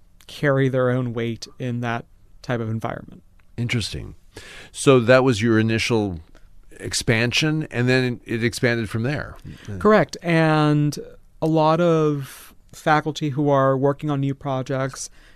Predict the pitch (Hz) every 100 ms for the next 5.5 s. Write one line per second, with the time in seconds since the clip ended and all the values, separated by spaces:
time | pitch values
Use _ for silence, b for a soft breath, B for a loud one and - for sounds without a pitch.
0 | b 143 - 151 143 143 143 139 131 131
1 | 131 135 - 151 143 143 139 135 117 123
2 | 120 135 127 120 117 120 117 120 117 120
3 | 117 - - - - - 131 - - 135
4 | 135 135 131 123 120 120 120 131 151 147
5 | 120 117 117 113 -